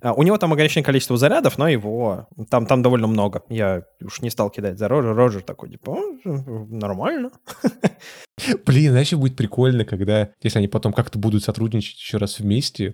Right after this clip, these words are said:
Speaker 2: то Роджер будет с этим глазом такой, "Хе-хе-хе", такой потрёт, и вот такой, "Я вижу там всё", что-нибудь такое. Ну,
Speaker 1: Да,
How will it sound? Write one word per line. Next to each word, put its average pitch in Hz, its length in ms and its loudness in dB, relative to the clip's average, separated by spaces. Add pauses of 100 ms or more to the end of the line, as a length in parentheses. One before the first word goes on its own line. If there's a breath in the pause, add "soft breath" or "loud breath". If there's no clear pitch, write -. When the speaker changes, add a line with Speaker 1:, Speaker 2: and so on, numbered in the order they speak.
Speaker 2:
то 113 80 0
Роджер 104 240 2
будет 98 220 -2
с - 60 -6
этим 117 200 -2
глазом 113 400 2
такой, 107 400 0
"Хе-хе-хе", 160 760 0
такой 113 220 0
потрёт, 180 440 0
и - 20 2
вот 110 160 -2
такой, 117 260 -2
"Я 113 120 4
вижу 135 300 0
там 135 200 0
всё", 143 280 -2
что-нибудь 107 240 -4
такое. 104 260 -6 (580 loud breath)
Ну, 123 200 2
Speaker 1:
Да, 131 220 0